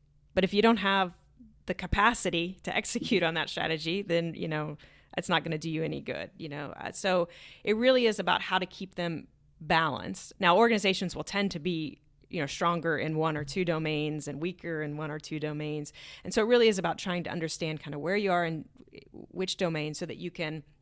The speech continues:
then, like, reinforce where the areas where you're, where you're strong, and then also improve the areas where you're weak, because it really is sort of like it's, it's the wheel, right? If you plot this around, you know, the five domains kind of around a circle,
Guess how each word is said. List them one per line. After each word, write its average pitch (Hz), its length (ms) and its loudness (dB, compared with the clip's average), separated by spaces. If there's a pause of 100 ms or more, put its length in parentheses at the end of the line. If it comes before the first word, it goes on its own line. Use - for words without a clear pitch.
(220)
then, 170 300 2 (300)
like, 165 160 0
reinforce 190 760 2
where 190 280 2
the 180 80 4
areas 175 300 4
where 170 100 0
you're, 165 300 0
where 165 140 -4
you're 160 140 -4
strong, 175 600 2 (200)
and 180 140 -2
then 180 100 2
also 165 500 2 (220)
improve 175 540 -2
the 156 80 -2
areas 151 420 0
where 147 160 -2
you're - 180 -8
weak, 147 380 -8
because 175 400 -4
it 202 140 -4
really 269 180 2
is 254 80 2
sort 214 160 -4
of 180 60 -4
like 180 160 -2
it's, - 240 -10
it's 185 160 -6
the 165 120 -4
wheel, 165 400 0
right? 156 220 2
If - 140 -8
you 156 100 -10 (160)
plot 196 380 4
this 185 240 2
around, 170 480 2
you 165 40 -4
know, 165 60 -2
the 160 100 -4
five 180 280 4
domains 170 400 0
kind 165 120 -6
of 156 60 -10
around 165 300 -6
a 156 40 -8
circle, 180 640 2